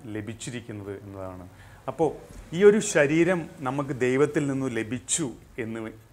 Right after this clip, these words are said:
എന്നുണ്ടെങ്കിൽ തീർച്ചയായിട്ടും നമ്മൾ പൂർണ്ണമായും കടപ്പെട്ടിരിക്കുന്നു എന്നുള്ളതാണ്. ആ ഒരു ഈശ്വരനോട് കടപ്പെട്ടിരിക്കുന്നു. അപ്പോൾ ഇത് നമുക്കൊരു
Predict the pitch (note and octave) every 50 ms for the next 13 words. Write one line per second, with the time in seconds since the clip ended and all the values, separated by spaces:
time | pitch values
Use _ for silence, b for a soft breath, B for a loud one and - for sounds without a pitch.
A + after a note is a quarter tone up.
0 | - - C3 C3+ D3 D3+ C#3 B2 A2+ A2 G#2+ G2+ G2 F#2+ - - B2+ C#3 D3+ D3
1 | - - - D3 C3 B2 A2+ A2 A2+ A#2 A#2 G#2+ G#2 G#2 G#2 G#2 G#2 - - -
2 | B B B B B B _ - B2+ C3+ C#3+ D#3 F3 F3+ F#3 F3+ F3+ E3+ D3+ C#3
3 | C3 B2+ B2 A#2+ A#2+ A2+ - A#2 A#2 A#2 B2 A2+ - - C#3 A#2 G#2+ C#3+ A#2+ G#2+
4 | G#2+ G#2 G#2+ - G#2+ G#2 G#2+ G#2 G2+ G2+ G2+ G2 F#2 F#2+ F2+ F2+ F#2 F2+ F2+ -
5 | b b b b b b b b B2 B2+ C3+ C3+ C3+ C3+ C3+ C#3 C#3 C#3 - -
6 | D3+ B2+ C#3 C#3+ C3+ C3+ C3+ C3 C3+ C3+ - B2 A2+ G#2+ A#2 A2+ - - A#2 F#2
7 | G2+ G2+ G2 F#2+ - G2+ G2 F#2+ F#2+ F2+ F2+ B B B B B B B B B2
8 | B2+ A#2+ D#3 D#3 C#3 - B B B B B C#3+ C#3 F3 F3+ F3 D#3+ D#3+ E3 D#3+
9 | E3 F3+ E3+ E3+ E3+